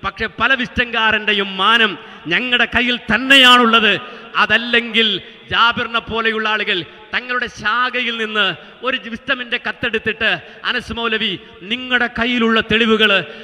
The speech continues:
ആ തെളിവുകളൊന്ന് പുറത്തൊന്ന് വിടാൻ ധൈര്യമുണ്ടോ?" എന്ന് വിസ്റ്റത്തിൻ്റെ സംസ്ഥാന ഘടകമൊന്നും വേണ്ട, പള്ളൂരുത്തി ശാഖയുടെ ഘടകത്തിൽ നിന്ന് നിങ്ങൾ ലെറ്റർ ഹെഡ് തന്നാൽ മൂന്ന് മണിക്കൂർ പരസ്യമായി ഞാൻ എൻ്റെ കയ്യിലുള്ള തെളിവുകൾ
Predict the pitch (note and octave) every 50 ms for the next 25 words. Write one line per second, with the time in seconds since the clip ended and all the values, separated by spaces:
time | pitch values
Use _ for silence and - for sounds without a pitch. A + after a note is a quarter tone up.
0 | - - F#3+ B3 C4+ - - - - A#3 B3 C4+ B3 C4+ A3 B3+ B3 B3 A#3+ A#3
1 | A#3 A3+ - - A#3 B3 B3+ B3 - B3+ B3 A#3 A#3 A#3+ G#3 A#3 A3 A#3+ A#3 A#3
2 | A3+ G3+ A3+ A3+ A#3 A#3+ B3 B3+ B3 A#3 A#3+ A#3 A3 A3 A3+ G3+ F#3+ D#3+ C#3 -
3 | - - - - - A#3+ C4 C4 B3+ G#3+ A3+ - - - B3 C4 - - B3+ B3
4 | A#3+ A#3+ A#3+ G#3+ - - - - - - B3 C4 C4+ - - - D4 D4+ D4+ D4
5 | D4 C4+ C4 B3 A#3 B3 A#3 A3 A3 G#3+ G#3 G#3 F#3+ F3 D3+ - - - - -
6 | - - G#3+ B3+ C4+ C#4+ D#4 D4+ D4 C#4+ C#4 - - C4+ B3+ - - B3 A3 A#3
7 | C4+ C#4 B3+ C#4 C4 B3+ A#3+ A#3+ G#3+ A3 A3 B3 B3 B3+ A#3+ - A#3 A3 A3 G#3
8 | A3 A3 F3+ E3 - - - - - - F3 A3 C#4 C#4 C4 C4+ A#3+ B3 A#3+ -
9 | - C#4+ A#3 B3 A#3 F#3 A#3+ G#3+ A3 G#3+ G#3+ G#3 G3+ G3 F3+ D#3+ D3+ - - -
10 | - - - - F#3+ B3 C#4+ D#4 E4 F4 E4+ E4+ E4 D4 C4+ C#4+ D4 D4 D4 D4
11 | - C#4 C#4 C#4 C#4 C#4 C4 - B3+ C4+ C#4 A3+ - - C4+ B3+ B3 B3 A3+ G#3+
12 | F#3+ F3+ E3 C3+ - - - - - - D#3+ G3 A3+ C4 B3+ B3+ G#3+ B3 B3+ A#3+
13 | C4 A#3+ B3+ B3+ B3+ B3+ B3 A#3+ A#3+ B3 B3 B3 A#3+ A#3+ A#3+ A3